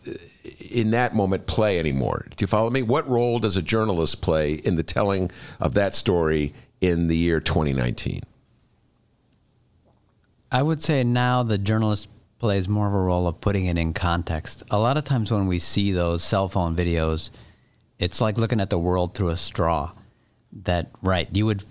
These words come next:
Speaker 2: be tight shot, tight shot, tight shot on the flames and on people jumping, but you wouldn't have the bigger picture of the entire building, how many people were involved,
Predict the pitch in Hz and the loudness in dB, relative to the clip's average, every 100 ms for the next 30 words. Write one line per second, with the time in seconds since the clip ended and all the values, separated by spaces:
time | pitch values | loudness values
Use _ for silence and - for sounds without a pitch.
0 | - 107 98 95 92 - _ _ _ _ | -2 0 2 0 -2 -6 _ _ _ _
1 | _ - 104 - 101 - 104 - 92 - | _ -4 -2 0 -2 0 -2 0 -2 0
2 | 101 87 90 82 - - 92 92 92 90 | -2 0 0 -2 -4 -4 0 2 2 2
3 | 85 82 80 87 - _ - 101 92 78 | 2 0 -2 -6 -16 _ -2 0 0 0
4 | 73 76 - 87 82 85 85 80 87 98 | -4 -6 -2 -2 0 0 0 -2 -2 -2
5 | - 76 90 80 80 71 - - 95 90 | -2 -2 0 -2 -2 -6 -8 -6 -4 0
6 | 95 107 101 92 92 90 85 - - 85 | 0 0 0 0 0 0 -2 -8 -4 -2
7 | 98 90 - 95 - 85 87 80 80 82 | 0 0 0 -2 0 0 0 0 -2 -4
8 | - - - _ _ _ _ _ - 92 | -12 -18 -20 _ _ _ _ _ -4 0
9 | 90 - 98 90 87 87 82 82 80 95 | 0 0 0 0 0 0 0 0 0 0
10 | 90 - 95 87 85 82 82 80 82 82 | -2 -2 -2 0 0 0 0 0 0 0
11 | 82 - | -2 -8